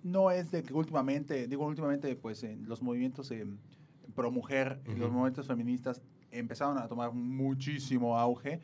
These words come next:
Speaker 1: y
Speaker 2: Mucha
Speaker 1: qué
Speaker 2: fuerza.
Speaker 1: bueno, eh, pero, eh, desde mucho antes, eh, muy poquitas, muy poquitas, eh, películas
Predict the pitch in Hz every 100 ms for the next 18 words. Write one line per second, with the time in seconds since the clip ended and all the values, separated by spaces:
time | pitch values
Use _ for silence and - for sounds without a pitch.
0 | - - 92 90 - 131 127 123 117 131
1 | 143 - - - 131 127 123 120 120 123
2 | 127 - 160 160 160 156 - - - 131
3 | 135 143 160 170 208 208 185 165 147 143
4 | - - - - - 127 123 123 123 120
5 | 123 - - - - - - 196 220 233
6 | 220 214 202 202 185 165 - - 175 196
7 | 185 175 170 160 160 151 120 107 131 135
8 | 139 143 131 131